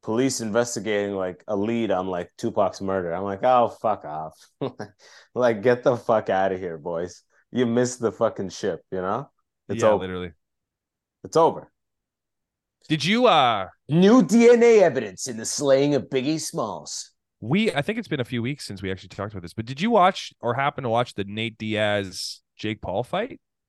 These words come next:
Speaker 1: No, I didn't. Did you?
Speaker 2: I did watch it, yeah. Pretty good,
Speaker 1: And
Speaker 2: actually. Na-, well, Nate Diaz obviously is a good fighter. Uh, he lost to Jake Paul, which is interesting. And
Speaker 1: Well,
Speaker 2: then
Speaker 1: yeah.
Speaker 2: this chick boxer came out and is like,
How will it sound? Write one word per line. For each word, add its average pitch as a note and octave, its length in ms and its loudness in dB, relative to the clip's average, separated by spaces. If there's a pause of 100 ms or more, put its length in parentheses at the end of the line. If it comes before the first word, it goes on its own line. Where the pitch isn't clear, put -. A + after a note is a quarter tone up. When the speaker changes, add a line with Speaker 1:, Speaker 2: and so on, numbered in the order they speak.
(140)
Speaker 1:
No, F3+ 260 6
I A#3 100 8
didn't. E3+ 300 0
Did G#2+ 160 -4
you? E3+ 200 -2 (880)
Speaker 2:
I D#3+ 60 -2
did F#3 300 2
watch A2+ 300 2
it, G2 60 -6
yeah. A2+ 380 -4 (1600)
Pretty A2 160 4
good, A3+ 120 6
Speaker 1:
And F3+ 60 6
Speaker 2:
actually. A2+ 440 -2
Na-, C3+ 180 -6
well, E3 160 4
Nate G#3 240 2
Diaz D3+ 260 2
obviously C#3+ 280 0
is B2+ 80 -2
a C3 40 -6
good C3 160 -4
fighter. C3+ 380 0
Uh, A#2 140 -2
he B2+ 140 -6
lost A2+ 500 -4
to G2+ 120 -6
Jake F#2+ 280 -10
Paul, F#2 320 -8
which G#2 200 -12
is F2 200 -10
interesting. G2 460 -14 (600)
And D3 140 0
Speaker 1:
Well, C#3 100 6
Speaker 2:
then C3 80 6
Speaker 1:
yeah. G#2 220 4
Speaker 2:
this - 260 -12
chick G3 220 0
boxer C#3+ 400 2
came C#3 240 -4
out C3 160 2
and A#2+ 140 -6
is G#2+ 120 -6
like, A2 360 -2